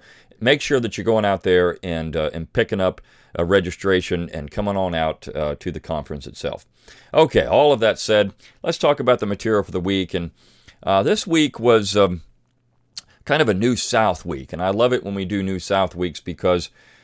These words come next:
um, it's a, it's an area that needs more exploration. It's an area that needs more time to, uh, to talk about. We, we have, um,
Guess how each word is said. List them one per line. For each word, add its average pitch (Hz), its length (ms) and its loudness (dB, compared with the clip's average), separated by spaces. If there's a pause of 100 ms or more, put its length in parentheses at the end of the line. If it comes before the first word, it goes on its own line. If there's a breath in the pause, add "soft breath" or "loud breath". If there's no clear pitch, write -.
(180 soft breath)
um, 85 380 -2
it's 110 200 -6
a, 101 160 -2
it's 98 140 -6
an 95 80 -6
area 110 320 2
that 101 160 -2
needs 104 320 -4
more 104 280 0
exploration. 95 920 -2 (560 soft breath)
It's - 120 -10
an 90 120 -10
area 101 280 2
that 87 140 -4
needs 95 320 -4
more 92 200 0
time 104 640 -4
to, 78 420 -8
uh, 73 180 -4 (120)
to - 80 -16 (160)
talk 113 260 -2
about. 101 320 0
We, 90 200 -8 (460 soft breath)
we 90 120 -6
have, 98 400 2
um, 92 260 4